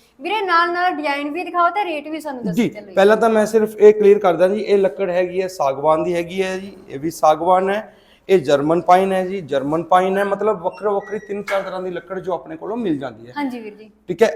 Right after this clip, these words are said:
Speaker 2: ਇਹਦੇ ਵਿੱਚ ਜੇ ਆਪਾਂ ਰੇਟ ਦੀ ਗੱਲ ਕਰੀਏ ਤਾਂ ਡੇਢ ਸੌ ਰੁਪਏ ਫੁੱਟ ਤੋਂ ਦ-, ਜਰਮਨ ਪਾਈਨ ਦੇ ਵਿੱਚ ਦਰਵਾਜ਼ਾ ਸਟਾਰਟ ਹੋ ਜਾਂਦਾ ਹੈ।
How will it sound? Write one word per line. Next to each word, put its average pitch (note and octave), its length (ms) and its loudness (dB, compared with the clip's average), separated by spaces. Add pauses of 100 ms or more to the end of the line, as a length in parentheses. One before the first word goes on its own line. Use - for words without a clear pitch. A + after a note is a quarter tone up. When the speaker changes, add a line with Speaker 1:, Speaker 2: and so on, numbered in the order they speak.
Speaker 2:
ਇਹਦੇ G#3 140 6
ਵਿੱਚ B3 260 0
ਜੇ G#3+ 120 2
ਆਪਾਂ A3 220 4
ਰੇਟ G3 220 4
ਦੀ F#3+ 160 -4
ਗੱਲ G3 180 2
ਕਰੀਏ G3+ 320 -4
ਤਾਂ G3+ 140 -4
ਡੇਢ F3+ 220 -4
ਸੌ G#3+ 180 -4
ਰੁਪਏ G#3+ 160 -8
ਫੁੱਟ - 220 -20
ਤੋਂ F#3+ 220 -8
ਦ-, E3+ 200 -12
ਜਰਮਨ F3 340 -2
ਪਾਈਨ E3+ 240 -2
ਦੇ E3+ 80 -4
ਵਿੱਚ E3+ 240 -6
ਦਰਵਾਜ਼ਾ D#3+ 460 0
ਸਟਾਰਟ F#3+ 360 2
ਹੋ F3+ 120 -4
ਜਾਂਦਾ C3 240 -6
ਹੈ। A#2+ 100 -18